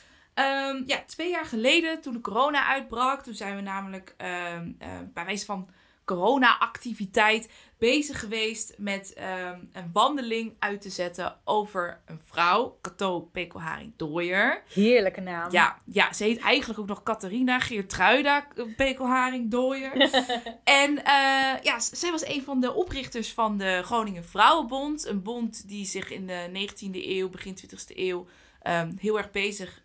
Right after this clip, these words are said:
Speaker 1: heeft gehouden met, eh, de rechten van de vrouw. Maar ja,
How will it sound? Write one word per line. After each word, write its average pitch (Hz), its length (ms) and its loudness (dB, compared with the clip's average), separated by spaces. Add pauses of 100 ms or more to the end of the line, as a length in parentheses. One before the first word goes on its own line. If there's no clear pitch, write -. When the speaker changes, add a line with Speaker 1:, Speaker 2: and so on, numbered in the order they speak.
Speaker 1:
heeft 175 360 -10
gehouden 175 340 -4
met, 170 240 -10
eh, 165 160 -8
de 185 80 -6
rechten 196 300 -6
van 170 140 -8
de 156 60 -10
vrouw. - 400 -2 (560)
Maar 240 120 2
ja, 214 140 0